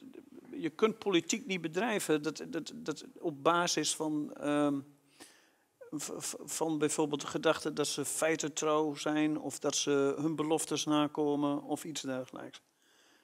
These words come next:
David Hume heeft een fantastische passage ergens in, eh, in, eh, in zijn treatise over, eh, de, de, o-, o-, over waarom een politicus zijn beloften niet moet nakomen.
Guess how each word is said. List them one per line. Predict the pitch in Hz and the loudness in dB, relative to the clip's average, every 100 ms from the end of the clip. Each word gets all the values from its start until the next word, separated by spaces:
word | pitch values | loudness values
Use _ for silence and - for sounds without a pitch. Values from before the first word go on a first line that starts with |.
| _ - | _ 2
David | 147 143 139 | 4 4 0
Hume | 156 190 156 | 0 0 4
heeft | 143 143 | 4 2
een | 151 | -2
fantastische | - 196 - - - - 175 151 | -4 -6 -6 -2 2 2 2 -2
passage | 147 151 165 165 156 123 131 _ _ _ _ _ _ _ _ _ | 0 -2 2 0 0 -6 -12 _ _ _ _ _ _ _ _ _
ergens | 135 131 - 135 - | -4 -4 -4 -4 -2
in, | 131 131 | -2 -2
eh, | 127 123 123 123 135 - | -2 -4 -6 -8 -12 -6
in, | 131 123 | -6 -6
eh, | 123 123 127 127 131 - | -6 -4 -4 -6 -8 -6
in | 131 | -4
zijn | - 127 | -4 -2
treatise | - 165 151 135 143 - _ - _ _ - | 0 0 -2 -4 -6 -8 _ -20 _ _ 2
over, | 156 - 143 | 2 4 4
eh, | 143 139 135 135 135 131 127 | 6 6 6 6 4 2 2
de, | 143 135 | 0 0
de, | - - | -8 -8
o-, | - 143 - | -2 -2 2
o-, | 156 151 | 0 2
over | 160 143 151 | 2 2 0
waarom | 143 160 151 147 | 4 4 4 2
een | 143 | 0
politicus | - 170 196 180 - 127 | 0 -2 -2 -4 -2 0
zijn | - 143 | 2 0
beloften | 143 202 254 - 147 | 0 -2 -4 -2 0
niet | 135 | 2
moet | 123 123 | 0 -2
nakomen. | 127 120 113 123 117 127 | -2 -4 -4 -6 -8 -10